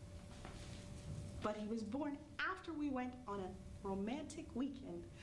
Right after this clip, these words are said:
when Lou had deployed to Ramstein, Germany. And he had flown me over, and we were in this cafe. And he ordered me a sandwich, and a bumblebee thought this was the best sandwich in the world because he flew into it,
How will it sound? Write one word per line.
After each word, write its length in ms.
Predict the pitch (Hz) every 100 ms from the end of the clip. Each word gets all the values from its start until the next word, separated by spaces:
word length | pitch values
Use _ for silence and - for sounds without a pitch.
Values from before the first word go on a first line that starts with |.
| - -
when 260 | 214 214 208
Lou 120 | 240
had 260 | 240 240 -
deployed 640 | 208 - - 294 320 311
to 100 | 285
Ramstein, 680 | 226 247 277 277 285 254 254
Germany. 440 | 247 247 208 175 - - - - - - -
And 80 |
he 60 | 240
had 160 | 214 -
flown 400 | 254 262 311 339
me 160 | 349
over, 340 | 349 339 190 170 - - - - - - - - -
and 100 | 220
we 100 | 262
were 120 | 233
in 220 | 226 277 294
this 160 | 302 -
cafe. 640 | 320 277 277 - 180 180 185 - - - - - - - - - -
And 100 | 208
he 60 | 247
ordered 220 | 359 392
me 140 | 370
a 40 | 349
sandwich, 640 | 349 349 392 403 - - - - - - 254
and 80 |
a 40 | 247
bumblebee 520 | 247 330 339 233 220
thought 280 | 208 214 214
this 200 | 240 -
was 180 | 202 -
the 120 | 202
best 300 | 220 214 220
sandwich 380 | 214 208 202 208
in 80 |
the 80 | 190
world 340 | 185 214 190 165
because 220 | 175 226
he 80 | 208
flew 320 | 233 240 262
into 320 | 240 233 233
it, 180 | 208 208